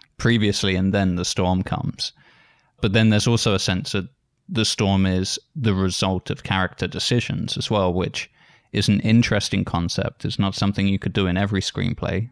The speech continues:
but in a supernatural screenplay like this one, you can.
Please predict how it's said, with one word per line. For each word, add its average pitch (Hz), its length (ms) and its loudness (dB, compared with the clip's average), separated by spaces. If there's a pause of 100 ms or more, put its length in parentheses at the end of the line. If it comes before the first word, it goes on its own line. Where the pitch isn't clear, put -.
(120)
but 95 140 0
in 90 120 0
a 87 100 -2
supernatural 95 960 -2
screenplay 90 500 -2
like 87 220 -4
this 107 220 -4
one, 87 180 -4
you - 80 -4
can. 92 320 -2